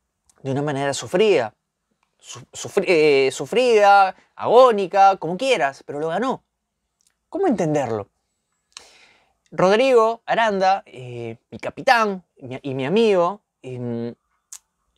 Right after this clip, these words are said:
en una entrevista con la gente de Estamos Hartos, él decía, en otro contexto, pero refiriéndose al hincha de Boys, que a veces se le hacía difícil apoyar o ir al estadio, Rodrigo decía,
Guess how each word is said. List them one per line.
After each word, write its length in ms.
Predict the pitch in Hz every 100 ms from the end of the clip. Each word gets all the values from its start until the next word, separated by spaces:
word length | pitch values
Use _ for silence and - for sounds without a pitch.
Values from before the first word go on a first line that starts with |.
| _ _ _ _ -
en 180 | 156
una 120 | 202 247
entrevista 480 | 214 196 208 220
con 100 | 196
la 80 | 165
gente 220 | 202 196
de 60 | 190
Estamos 380 | - 190 180 185
Hartos, 360 | 180 165 165 -
él 100 | 180
decía, 540 | 180 - 185 147 - - 143 _ _ _ _
en 120 | 170
otro 220 | 214 247
contexto, 480 | 233 185 165 - 185
pero 160 | 165 160
refiriéndose 640 | 151 - 160 180 190 175
al 80 | 139
hincha 240 | 165 180
de 80 | 147
Boys, 320 | 131 120 - - _ _ _ _ _ _ -
que 100 | 156
a 60 |
veces 260 | 190 190 180
se 80 | 151
le 80 |
hacía 240 | 139 196 170
difícil 360 | 147 180 170 135
apoyar 420 | 131 135 151 -
o 120 | 131
ir 80 | 151
al 80 | 151
estadio, 440 | - 151 113 107 - _ _ _ _ _ _ - - -
Rodrigo 440 | 139 156 190 190
decía, 440 | 147 - 180 175